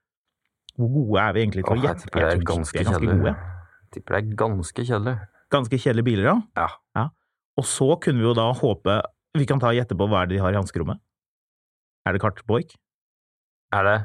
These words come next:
Speaker 1: Er det kartbok?
Speaker 2: Ingen har kartbok i bilen lenger.
Speaker 1: Eh, v-, v-, du har ikke sittet på med noen som er over femti på en stund. Jeg
Speaker 2: Nei,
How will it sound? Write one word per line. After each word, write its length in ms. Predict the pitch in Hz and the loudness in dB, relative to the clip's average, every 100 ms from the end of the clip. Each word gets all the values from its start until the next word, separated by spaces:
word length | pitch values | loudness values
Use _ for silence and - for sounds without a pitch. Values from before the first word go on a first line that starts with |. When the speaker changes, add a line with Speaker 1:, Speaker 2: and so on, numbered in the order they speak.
| - | -4
Speaker 1:
Er 100 | 98 | -4
det 40 | 98 | -2
kartbok? 400 | 117 - 147 - _ - | -2 -2 -4 -4 _ -4
Speaker 2:
Ingen 180 | 101 98 | 0 0
har 80 | 104 | 0
kartbok 360 | 107 - 80 82 | -4 -4 -6 -4
i 60 | |
bilen 160 | 85 80 | -2 -2
lenger. 200 | 82 95 - | -2 -4 -4
Speaker 1:
Eh, 500 | - - _ _ - - _ _ - | -6 -8 _ _ -6 -6 _ _ -4
v-, 200 | 170 147 | -2 0
v-, 460 | - 127 127 165 165 - _ _ 147 110 | 0 0 2 0 -2 -12 _ _ -6 0
du 200 | 120 139 | 2 4
har 100 | 135 | 2
ikke 140 | 110 143 | 2 0
sittet 300 | 151 107 101 | 0 -2 -2
på 100 | 110 | 0
med 120 | 127 | 2
noen 120 | 113 | 0
som 140 | 92 123 | 0 0
er 60 | |
over 100 | 110 | 2
femti 300 | 107 92 113 110 - - | 0 0 0 0 -2 -2
på 80 | 127 | -2
en 80 | 113 | 2
stund. 280 | 170 180 - _ _ _ _ _ _ _ _ _ | 2 2 0 _ _ _ _ _ _ _ _ _
Jeg 80 | |
Speaker 2:
Nei, 60 | 120 | 4